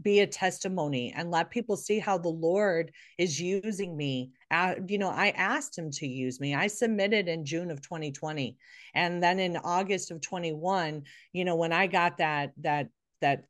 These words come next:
sign to record and start recording what was happening in the hospital and expose it,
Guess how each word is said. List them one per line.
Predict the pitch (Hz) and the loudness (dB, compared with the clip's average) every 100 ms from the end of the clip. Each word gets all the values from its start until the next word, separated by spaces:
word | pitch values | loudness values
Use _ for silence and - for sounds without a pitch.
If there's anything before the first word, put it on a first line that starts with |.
| _ - | _ -2
sign | - 185 247 165 151 143 | 2 4 4 2 -2 -4
to | 165 | -2
record | 160 156 - 196 254 175 123 117 - - - | -2 -2 2 6 6 6 0 -6 -20 -20 -4
and | 165 165 165 160 131 | 0 2 2 -2 -4
start | - 202 190 | 2 4 6
recording | 180 175 190 190 175 | 4 2 2 2 2
what | 170 | 0
was | 170 156 | -2 0
happening | 170 170 | -2 0
in | 175 | -2
the | 156 | -2
hospital | 170 185 - 175 160 | -2 -4 -2 -2 -2
and | 151 | -2
expose | 143 - - 190 240 175 | -6 -6 0 2 2 2
it, | 151 143 | 0 0